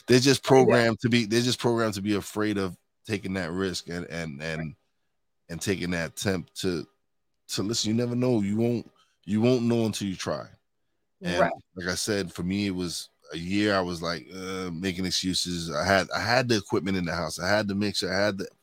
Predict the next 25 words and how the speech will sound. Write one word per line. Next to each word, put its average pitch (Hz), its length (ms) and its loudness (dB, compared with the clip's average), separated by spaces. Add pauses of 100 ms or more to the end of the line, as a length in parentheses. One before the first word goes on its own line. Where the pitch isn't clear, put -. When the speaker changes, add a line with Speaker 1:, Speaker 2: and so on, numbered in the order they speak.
(180)
Speaker 1:
mic. 101 280 0
I 87 40 -6
had 104 220 2
the 98 80 0
headphones. 107 560 -2 (480)
I 110 60 6
had 113 100 6
the 107 80 2
laptop. 110 500 6
I 95 40 0
had 95 160 2
the 92 60 0
hookup 110 300 4
to 123 100 0
the 104 40 2
lap-, 110 200 2 (960)
but 107 260 4 (100)
every 123 180 10
time 139 200 10
I 123 60 12
would 120 140 8
sit 117 200 4
down, 123 500 8 (600)
I 104 80 4
would 113 100 8